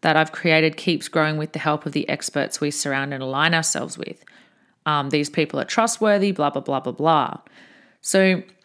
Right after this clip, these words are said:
what that does is, for example, when we, when we brought out the Create Connection Everyday cards, we knew that that wasn't gonna be a highly profitable project,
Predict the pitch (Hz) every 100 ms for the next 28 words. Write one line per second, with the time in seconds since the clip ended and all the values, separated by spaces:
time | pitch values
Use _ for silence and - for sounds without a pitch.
0 | _ - 190 240 240 180 170 160 156 151
1 | - 175 156 156 156 160 160 147 147 147
2 | - 160 156 151 151 147 - 156 - 151
3 | - - 147 - 147 139 139 131 139 -
4 | 139 139 - 165 175 175 175 165 - 135
5 | 156 156 156 147 147 147 139 139 - 147
6 | 147 143 - 143 139 147 143 135 - 147
7 | 151 143 139 -